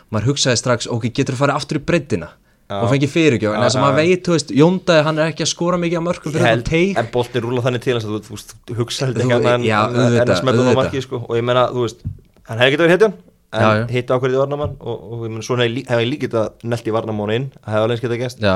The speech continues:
Speaker 1: og
Speaker 2: En,
Speaker 1: eða
Speaker 2: en
Speaker 1: fengið horn eða eitthvað, sko,
Speaker 2: Akkurat,
Speaker 1: en
Speaker 2: en
Speaker 1: bara
Speaker 2: þetta er
Speaker 1: svona
Speaker 2: náttúrulega ótrúlegt að, þú veist, svo líða tíu sekúndur og þá liggur boltinn í markinu hinum megin, sko.
Speaker 1: Já.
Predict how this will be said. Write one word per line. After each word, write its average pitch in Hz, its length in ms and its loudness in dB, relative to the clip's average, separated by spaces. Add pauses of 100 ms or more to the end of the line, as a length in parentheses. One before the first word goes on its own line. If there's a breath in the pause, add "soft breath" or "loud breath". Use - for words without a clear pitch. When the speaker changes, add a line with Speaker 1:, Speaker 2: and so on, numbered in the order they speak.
(120)
Speaker 1:
og 95 260 0
Speaker 2:
En, 113 60 -2
Speaker 1:
eða 110 240 2
Speaker 2:
en 117 80 0
Speaker 1:
fengið 117 560 0
horn 120 400 0
eða 120 160 2
eitthvað, 117 240 -2
sko, 120 80 6
Speaker 2:
Akkurat, 127 280 4
Speaker 1:
en 120 60 -2
Speaker 2:
en 117 60 2
Speaker 1:
bara 120 80 2
Speaker 2:
þetta - 0 -
er 120 80 -2
Speaker 1:
svona 120 160 0
Speaker 2:
náttúrulega 147 640 -4
ótrúlegt 117 240 -8
að, 123 80 -6
þú 113 80 -2
veist, - 80 -12
svo 117 160 -8
líða 123 240 0
tíu 131 180 -2
sekúndur 113 220 -2
og 110 80 0
þá 110 80 -2
liggur 110 160 -2
boltinn 113 240 -2
í - 20 -4
markinu 113 300 -2
hinum 104 100 -2
megin, - 140 -12
sko. - 160 -10
Speaker 1:
Já. 90 160 -10